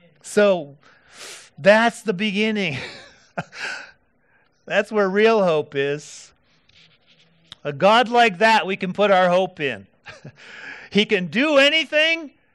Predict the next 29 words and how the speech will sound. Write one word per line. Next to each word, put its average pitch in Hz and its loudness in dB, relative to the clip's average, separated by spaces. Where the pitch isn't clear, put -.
and 143 0
he's 147 -10
shown 170 -4
us 120 -4
amazing 127 -8
mercy 113 -10
and 104 -18
love. - -20
But 110 -18
here's 180 -6
the 139 -12
second 135 -4
thing 98 -12
that 104 -12
we 104 -12
have 104 -12
to 101 -20
take 101 -12
on 95 -16
faith, 98 -20
is 107 -16
that 110 -6
this 107 -14
God 110 -4
rewards 110 -8
those 104 -12
who 95 -18
seek 104 -16
him. - -20